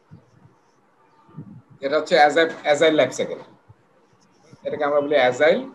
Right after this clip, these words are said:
কিংবা adaptive। এটা আবার দুইটা ভাগ আছে, হ্যাঁ? দুইটা ভাগ আছে। একটা হচ্ছে, একটা হচ্ছে iteration based agile,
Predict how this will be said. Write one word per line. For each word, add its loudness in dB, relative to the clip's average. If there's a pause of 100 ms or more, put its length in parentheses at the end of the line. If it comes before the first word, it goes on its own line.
(880)
কিংবা -2
adaptive। -2 (1700)
এটা -2
আবার 2
দুইটা 2
ভাগ 0
আছে, -4
হ্যাঁ? -8 (720)
দুইটা -4
ভাগ -4
আছে। -12 (680)
একটা -4
হচ্ছে, 0 (200)
একটা -8
হচ্ছে -6
iteration -2
based -2
agile, -2